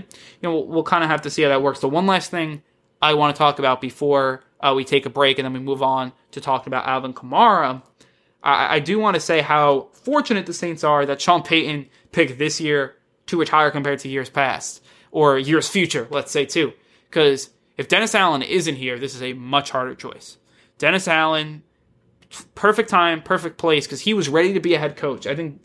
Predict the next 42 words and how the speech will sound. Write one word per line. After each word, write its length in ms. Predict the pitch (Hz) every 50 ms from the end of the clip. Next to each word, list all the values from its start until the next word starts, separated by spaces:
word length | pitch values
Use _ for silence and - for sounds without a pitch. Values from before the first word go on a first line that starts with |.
| _ _ _
he 180 | _ - 208 220
was 180 | 214 185 143
ready 420 | 143 151 151 151 143 143 139 139 -
after 260 | 147 139 139 - 147
this 260 | 135 147 151 147 -
year, 380 | 156 143 139 143 139 139 139 139
winning 280 | 131 143 147 156 156
a 60 | 147 143
game 200 | 143 143 143 143
against 220 | 139 143 135 -
the 80 | 143 127
Bucs, 360 | 135 135 131 131 - - - _ _ _ _ _ _ _ _ _
showing 380 | - - - 190 170 170 165 151
defense 440 | 147 156 156 147 - 147 143 139 -
two 140 | - 202 190
years 200 | 180 170 156 160
in 60 | 151
a 40 | 147
row 140 | 151 151
was 120 | 147 143 147
top 300 | - 156 143 - - -
five, 440 | 147 139 135 135 131 131 131 131 135 147
really, 420 | 160 175 190 214 220 208 196 180 175
really 260 | 170 175 170 165 147
solid, 540 | - - 160 151 147 143 143 139 123 - -
dominant, 520 | 170 160 156 156 147 143 143 139 135 - _ _ _ _ _ _ _ _ _ _
and 540 | 160 147 143 143 143 139 135 139 135 123 - - _ _ -
everyone's 320 | 160 165 165 170 160 147 147
like, 100 | 139 147
"Okay, 280 | 143 135 - 139 135
he's 120 | 135 131 139
a 40 |
head 120 | 135 135 131
coaching 300 | - 143 147 147 151 131
candidate." 420 | 131 120 - - - - - _ _ _ _ _ _ _
And 300 | - 143 143 139 131 127
he, 160 | 127 139 135 120 - - _ _ -
right 220 | 135 147 156 151
when 100 | 160 147
Sean 180 | - 156 151 143
Payton 180 | 151 143 -
retires, 480 | 143 135 - 160 165 175 175 160 -